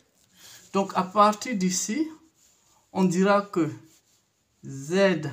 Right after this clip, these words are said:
est égal à deux. Et là, comment ln de z est égal à ln de un,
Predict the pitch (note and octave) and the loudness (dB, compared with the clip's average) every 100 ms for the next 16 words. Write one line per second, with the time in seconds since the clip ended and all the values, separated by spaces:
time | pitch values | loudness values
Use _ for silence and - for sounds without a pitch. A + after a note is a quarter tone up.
0 | - - F3 - E3 D#3 B2+ B2 B2 D#3 | -12 -12 -12 -6 -4 -4 -4 -4 -4 0
1 | F#3+ C4+ - _ _ _ _ _ G3 F#3+ | 0 0 -10 _ _ _ _ _ 0 2
2 | A3 G#3 G3+ C4 A#3+ G3 - - A#3 A3+ | 4 4 2 -2 2 0 0 0 0 2
3 | G3+ E3+ D#3+ E3 D3+ F3+ F3 E3+ - _ | 0 -2 -4 -4 -4 -2 -2 -4 -10 _
4 | _ _ _ _ - F#3+ F#3 F#3+ E3 F3+ | _ _ _ _ -6 -4 -2 -4 -2 -2
5 | F3 D#3+ - - F3+ E3+ E3 C#3+ A#2+ - | -2 -4 -6 -4 -2 0 -2 -2 -6 -2
6 | F#3 | -4